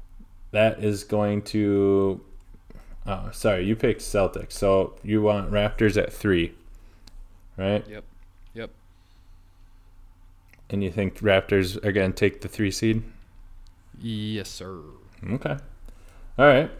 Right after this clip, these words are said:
Speaker 1: So then we gotta look at four, five, and six. We got the seventy-sixers, the Heat, and the Pacers. Why don't we jump to the four seed? Who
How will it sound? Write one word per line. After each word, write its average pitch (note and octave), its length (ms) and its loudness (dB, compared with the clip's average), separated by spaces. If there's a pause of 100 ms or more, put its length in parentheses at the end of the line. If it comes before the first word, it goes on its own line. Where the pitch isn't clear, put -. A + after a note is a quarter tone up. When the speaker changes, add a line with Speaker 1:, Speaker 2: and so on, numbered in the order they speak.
Speaker 1:
So - 200 2
then B2 180 4
we B2 80 2
gotta A#2+ 240 4
look A#2 240 2
at A2 180 -2
four, C3 260 2
five, B2+ 360 0
and A#2+ 120 -2
six. - 800 -6 (1040)
We G#2 120 2
got G#2 420 2
the G2 80 -6
seventy-sixers, A#2+ 960 -2
the G2 100 0
Heat, A#2 340 0
and G#2 140 0
the F#2+ 60 -2
Pacers. F2+ 720 -2
Why A2 140 4
don't A#2+ 100 0
we B2+ 100 0
jump A2+ 340 0
to G#2+ 100 0
the F#2+ 100 2
four G2 320 2
seed? E2+ 300 -2
Who C3+ 380 2